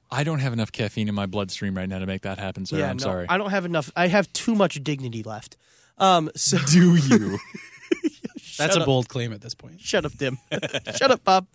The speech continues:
Speaker 2: Anyway, but, uh, I propose we pause the episode, have him listen to it, and decide if that is worse than a guy giving up his spot, his million dollar sponsorship in order to
Speaker 1: To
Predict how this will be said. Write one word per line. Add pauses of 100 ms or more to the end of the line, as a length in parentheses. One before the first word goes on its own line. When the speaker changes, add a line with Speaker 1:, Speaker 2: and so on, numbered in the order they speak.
(500)
Speaker 2:
Anyway,
but,
uh, (240)
I
propose
we
pause
the
episode, (280)
have
him
listen
to
it, (180)
and
decide
if
that
is
worse
than
a
guy (580)
giving
up
his (580)
spot,
his
million
dollar
sponsorship (500)
in
order
to
Speaker 1:
To